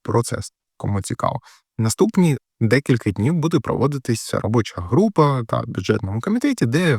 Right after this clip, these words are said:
всі народні депутати, а за заявою голови бюджетного комітету це там багато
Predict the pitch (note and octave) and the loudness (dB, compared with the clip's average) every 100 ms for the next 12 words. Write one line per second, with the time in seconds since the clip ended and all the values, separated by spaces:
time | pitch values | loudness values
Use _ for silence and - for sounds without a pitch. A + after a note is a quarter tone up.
0 | G2+ - B2+ A#2+ F#2 - B2+ B2+ B2 E3+ | -2 2 2 4 0 -4 -4 -2 0 0
1 | A#3+ - D3+ - - C#3 D3 G2 G2 F#2+ | 0 2 -2 -2 -6 2 4 4 0 -2
2 | F#2+ G2 G2 F2 F2+ G2 A2 G2+ - G2+ | 0 2 2 0 -2 2 2 0 -2 -2
3 | F#2 G2+ G2+ G#2 G#2 F#2 G2 - F#2+ - | -2 -2 -2 0 0 -2 -6 -6 -6 -6
4 | B2 C3 F2+ F#2+ G2+ F#2 | -8 -6 -4 -2 -2 -4